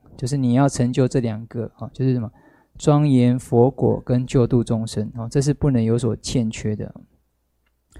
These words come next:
哦，这样学佛最，从最初下手可以有这两方面哦，或从念佛、礼佛等为修行的内容，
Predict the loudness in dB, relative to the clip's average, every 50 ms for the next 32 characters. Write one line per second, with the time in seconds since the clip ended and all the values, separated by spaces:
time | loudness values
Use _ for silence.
0 | -20 _ _ _ _ _ _ -4 0 4 6 8 8 8 6 4 2 0 2 2
1 | 4 4 4 2 2 2 2 4 4 2 2 -2 -8 _ _ _ _ -20 -4 0
2 | 2 2 2 2 0 -4 -8 -16 -20 _ _ _ _ _ _ _ -4 -2 -2 0
3 | -2 -4 0 2 4 4 4 4 2 2 2 2 2 0 0 -2 -4 -6 -8 -10
4 | -8 -4 0 0 2 2 2 0 0 0 0 0 -2 -2 -2 -6 -6 -6 -6 -6
5 | -4 -4 -2 -2 0 0 -2 -2 -4 -6 -10 -14 -16 _ _ _ _ _ _ _
6 | _ _ _ _ 2 6 8 8 8 6 4 2 2 2 2 0 0 0 2 2
7 | 2 2 0 0 2 2 2 2 2 0 -2 -2 -2 -4 -4 -4 -4 -2 -2 -4
8 | -2 -2 -4 -4 -4 -6 -14 -20 -20 -20 _ _ _ _ _ _ _ _ _ _
9 | _ _ _ -2 0 2 2 4 6 4 4 4 2 0 0 0 2 2 2 0
10 | 0 -4